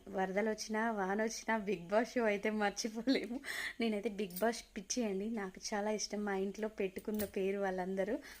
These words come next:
మా ఇంట్లో వాళ్ళందరూ Bigg Boss పిచ్చి అని అంటారు. నేను ప్రతి సీజన్ అసలు వదిలిపెట్టకుండా చూస్తాను, నాకు అంత ఇష్టం Bigg Boss అంటే. మీకు ఈ సీజన్లో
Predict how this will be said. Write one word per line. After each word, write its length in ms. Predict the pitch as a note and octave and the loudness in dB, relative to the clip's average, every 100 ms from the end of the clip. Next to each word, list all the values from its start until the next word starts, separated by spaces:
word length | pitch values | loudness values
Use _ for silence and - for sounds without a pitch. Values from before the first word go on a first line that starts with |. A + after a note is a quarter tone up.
| - | -6
మా 100 | G#3 | -2
ఇంట్లో 340 | G3+ G3 A3 A3 | -2 -2 0 2
వాళ్ళందరూ 580 | G3+ G3+ G3 G3 G3 | 2 0 0 -2 -2
Bigg 240 | F#3+ G#3 F#3 G#3 | -2 -4 0 0
Boss 140 | G#3+ G#3+ | 0 -4
పిచ్చి 260 | G3 G#3 | -4 -2
అని 140 | G3+ G3 | -2 -2
అంటారు. 440 | F#3+ F#3 F#3+ C#4+ - - - - - | -2 -4 -2 -2 -2 -12 -16 -8 0
నేను 200 | A3+ A3 | 2 2
ప్రతి 480 | - G#3 - C4 A#3 | 0 -4 -2 0 0
సీజన్ 540 | - A3+ A3 B3 G#3+ - - - - | 2 4 4 4 4 0 -14 -14 -6
అసలు 240 | - F#3 F#3 | -2 0 0
వదిలిపెట్టకుండా 600 | G3+ G#3 G3+ G3+ G#3 F#3+ | -2 -2 -2 0 0 0
చూస్తాను, 460 | F#3 F#3 - F3+ G3+ | -2 -6 -6 -4 -2
నాకు 220 | G#3 F#3 | -4 -4
అంత 240 | F#3 F3+ G3+ | -6 -2 0
ఇష్టం 400 | F#3+ - - G3+ | 0 -2 -2 -4
Bigg 180 | F3+ D#3+ | -6 -4
Boss 160 | F#3+ G3+ | -4 -4
అంటే. 260 | F#3+ A3+ F4+ - - - - - A#3 | -4 -6 -8 -10 -10 -10 -10 -4 2
మీకు 420 | C4 C#4 C#4 G#4 A#3+ | 4 4 2 0 4
ఈ 140 | C4 | 4
సీజన్లో 580 | D#4 C#4+ B3 A3 G3+ F4+ | 6 6 6 4 4 2